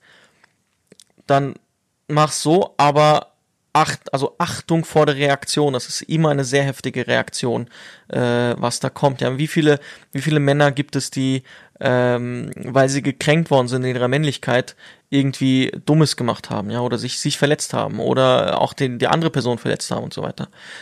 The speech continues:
Das ist wirklich kein Spaß. Ich will damit auch nicht sagen, dass wir Männer alle unkontrolliert sind und wenn man uns in unserer Männlichkeit verletzt, dann werden wir zu Löwen und zu Bären. Natürlich nicht, ja.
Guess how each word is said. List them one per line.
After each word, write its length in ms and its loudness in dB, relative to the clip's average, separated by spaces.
Das 120 -2
ist 160 0
wirklich 300 0
kein 160 0
Spaß. 460 2
Ich 180 -8
will 80 6
damit 300 4
auch 180 2
nicht 200 0
sagen, 320 2
dass 160 -6
wir 80 -2
Männer 260 0
alle 160 2
unkontrolliert 720 -2
sind 260 -4
und 300 2
wenn 100 4
man 140 2
uns 160 -2
in 100 -2
unserer 440 2
Männlichkeit 440 -2
verletzt, 360 0
dann 280 -2
werden 160 0
wir 80 0
zu 140 -2
Löwen 340 4
und 100 -4
zu 140 -10
Bären. 260 0
Natürlich 360 4
nicht, 260 -8
ja. 180 -2